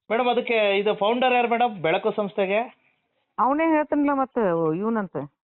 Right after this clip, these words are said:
Speaker 1: ಯಾರು?
Speaker 2: ಕಡೆಪ್ಪ ಬೋಗುರ.
Speaker 1: ಆಮೇಲೆ ಇವ್ರನ್ನ ಡೈರೆಕ್ಟರ್‌ಗಳು?
Speaker 2: ಡೈರೆಕ್ಟರ್‌ಗಳು ಅವರೇ, ಅದೃಶ್ ಕಳಸಣ್ಣ ಅವ್ರ.
Speaker 1: ಓಕೆ.
Speaker 2: ಅವ ಯಾರು, ವಣ್ಣೂರ.
Speaker 1: ಹಾ.
Speaker 2: ಹ್ಮ್, ವಣ್ಣೂರ. ಆಮೇಲೆ ಇವ್ರ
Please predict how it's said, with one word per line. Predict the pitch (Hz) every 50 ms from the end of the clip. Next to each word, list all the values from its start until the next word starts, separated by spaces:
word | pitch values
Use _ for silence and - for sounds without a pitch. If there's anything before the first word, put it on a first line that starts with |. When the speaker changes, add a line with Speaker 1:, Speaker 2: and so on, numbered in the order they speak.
| _ _ _ _ _ _ _ _ _ _ _ _ _ _ _ _ _ _ _ _ -
Speaker 1:
ಯಾರು? | - 165 180 185 185 196
Speaker 2:
ಕಡೆಪ್ಪ | 202 185 202 220 - -
ಬೋಗುರ. | 226 196 180 185 185 202 202 180 135 127 - _ _ _ - -
Speaker 1:
ಆಮೇಲೆ | - 175 185 196 208 208 214 220 208 202 190
ಇವ್ರನ್ನ | 185 196 185 165 165 170 165 160
ಡೈರೆಕ್ಟರ್‌ಗಳು? | 160 151 165 185 208 208 208 220 190 196 196 214 226 233 214 _ _ _ _ _ _ _ _ _ _ _ _ _ _ _ _ _ _ _ _ _ _ _ _ _ _ -
Speaker 2:
ಡೈರೆಕ್ಟರ್‌ಗಳು | 208 196 220 226 262 330 320 - 330 311 330
ಅವರೇ, | 320 285 269 285 277 247 233 233 233 240 240 240 233 233 233 226
ಅದೃಶ್ | 196 190 190 180 214 220 - -
ಕಳಸಣ್ಣ | 226 196 185 - 220 208 196 175
ಅವ್ರ. | 156 147 160 156 160 165 160 _ _ - - 180
Speaker 1:
ಓಕೆ. | 165 165 - 165 170 185 - - _ _ _ _ _ _ _ _ _ _ _ _ _ _ _ _ _ _ _ _ _ _ _ _ -
Speaker 2:
ಅವ | 180 180 180 185
ಯಾರು, | 185 185 185 196 190
ವಣ್ಣೂರ. | 180 180 190 202 220 220 202 165 151 151 151 156 156 _ _ -
Speaker 1:
ಹಾ. | - 180 170 151 127 127 - _ _ _ _ _ _ _ _ _
Speaker 2:
ಹ್ಮ್, | - 185 185 180 170 160 156 _ _ _ _ _ _ _ _ _ -
ವಣ್ಣೂರ. | 185 185 185 190 208 208 196 185 180
ಆಮೇಲೆ | 180 180 175 180 185 196 196 185
ಇವ್ರ | 190 190 190 190